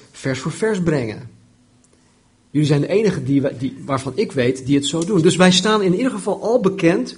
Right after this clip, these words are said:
voor iets. En gelukkig niet zoals de Korintiërs, dat, dat wij bekend staan voor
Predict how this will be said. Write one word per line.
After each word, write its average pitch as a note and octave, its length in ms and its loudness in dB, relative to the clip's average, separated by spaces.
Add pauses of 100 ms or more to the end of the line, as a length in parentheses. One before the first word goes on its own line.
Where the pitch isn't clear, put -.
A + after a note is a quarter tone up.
voor - 180 -6
iets. - 440 0 (1700)
En E3 120 0
gelukkig A3 500 4
niet F3+ 300 6
zoals D#3+ 400 2
de D#3 80 0
Korintiërs, F3+ 540 0
dat, D3+ 280 -2
dat D#3 200 -2
wij C#3 460 2 (220)
bekend F#3+ 360 2
staan D3 360 0
voor D3 420 -2